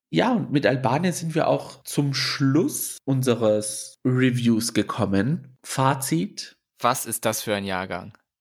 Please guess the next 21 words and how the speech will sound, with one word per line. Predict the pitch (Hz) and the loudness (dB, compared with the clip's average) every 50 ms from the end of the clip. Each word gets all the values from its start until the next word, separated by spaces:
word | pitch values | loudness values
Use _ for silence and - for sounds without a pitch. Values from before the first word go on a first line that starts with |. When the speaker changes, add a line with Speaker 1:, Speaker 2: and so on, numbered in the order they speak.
| - | 0
Speaker 1:
<laughs> | 151 127 117 123 - - - - 196 175 - - 208 196 202 - 185 170 - - - 151 143 - - 165 151 - - - _ - | 0 0 0 0 0 0 2 4 2 2 2 2 0 0 0 0 -2 -2 -2 -4 -8 -8 -8 -8 -8 -10 -10 -10 -12 -12 _ -4
Und | 147 135 131 | -4 -4 -2
Fazit | - 139 131 135 135 135 - 139 127 - | -2 -2 -2 -2 -2 -2 -4 -4 -2 -2
auf | 117 120 - - - - | -2 -4 -4 -8 -14 -10
dieses | - 135 131 131 131 151 131 - | -6 -4 -2 -2 -4 -4 -6 -6
Halbfinale | 135 143 139 - - 147 147 - - | -6 -6 -4 -4 -4 -4 -2 0 0
<laughs> | 156 - - - | 0 0 -2 -8
abgesehen. | - - - - - - - 160 156 214 - - - - 190 - - - 185 - - - - - - 247 233 - - 285 254 - - - - _ _ _ _ - | -8 -8 -10 -14 -12 -8 -4 -2 -2 -2 -4 -6 -6 -8 -8 -6 -4 -4 -4 -4 -6 -10 -12 -10 -8 -8 -8 -8 -10 -12 -12 -12 -14 -20 -20 _ _ _ _ -4
Speaker 2:
Dieses | 147 151 165 175 - 160 | -2 -2 -2 -2 -2 2
Halbfinale | 160 156 156 - - 156 151 143 143 143 143 127 | 2 2 2 2 0 2 2 4 4 2 2 -2
gibt | 143 139 - - | -2 -6 -8 -6
mir | 135 135 139 135 131 127 123 - - - - | -4 -2 0 0 0 0 0 -4 -6 -6 -2
das | - 127 120 - - | 0 0 0 -2 -4
Gefühl, | - 120 - - 123 120 117 113 113 113 113 113 113 110 113 110 _ _ | -6 -6 -4 0 0 2 2 2 2 2 2 2 0 -2 -4 -8 _ _
mal | - 113 113 113 113 113 | -8 -2 2 2 2 2
schauen, | - - - 120 107 104 110 120 131 143 - _ - | 0 0 2 2 4 4 4 2 0 -2 -8 _ -14
ich | - 113 - | -14 -8 -2
weiß | - 110 110 110 - - | 0 0 2 0 0 -4
nicht, | 113 113 113 - - | -4 -6 -4 -4 -4
was | 117 110 - | -4 -4 -4
passiert. | - - 117 - - - 107 107 117 - - - | -4 -4 -4 -4 -4 -4 -2 -2 -2 -2 -4 -8